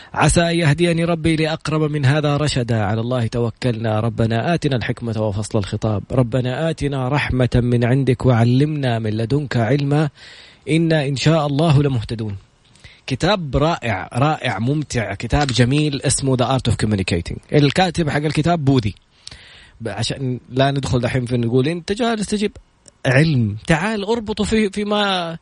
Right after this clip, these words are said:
فيما تعلمناه في ديننا. أول باب في الكتاب، ما حناخذ أبواب الكتاب كلها، حنمسك باب واحد بس. كيف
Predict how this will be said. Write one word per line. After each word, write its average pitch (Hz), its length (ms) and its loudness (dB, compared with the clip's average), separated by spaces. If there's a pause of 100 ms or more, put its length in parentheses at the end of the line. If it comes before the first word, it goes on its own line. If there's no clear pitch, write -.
(380)
فيما 196 240 0
تعلمناه 190 580 0
في 208 140 0
ديننا. 185 360 -2 (480)
أول 240 400 0
باب 190 300 -2
في 190 100 0
الكتاب، 165 440 0
ما 185 80 -2
حناخذ 165 340 0
أبواب 127 240 0
الكتاب 127 320 -4
كلها، 117 220 -6
حنمسك 202 360 -2
باب 185 180 0
واحد 104 300 -4
بس. - 260 -10 (760)
كيف 220 540 -2